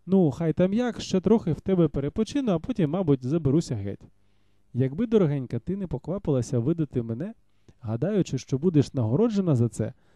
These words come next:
ти отримала б набагато більше. До речі, не далі як учора, одна дама просила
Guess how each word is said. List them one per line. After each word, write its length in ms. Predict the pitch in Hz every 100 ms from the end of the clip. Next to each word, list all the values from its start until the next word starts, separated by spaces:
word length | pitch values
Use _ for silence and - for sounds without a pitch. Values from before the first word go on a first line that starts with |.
| _ _
ти 120 | -
отримала 520 | 180 214 233 208 135 107
б 60 |
набагато 640 | 113 214 240 170 202 190 135
більше. 480 | 143 214 - 120
До 160 | 113 123
речі, 380 | 151 117 - 117 _ _ _ -
не 140 | 131
далі 260 | 143 139 127
як 220 | 120 -
учора, 480 | - 220 240 120 107
одна 280 | 120 131 196
дама 400 | 151 180 220 135
просила 580 | 127 120 - 196 196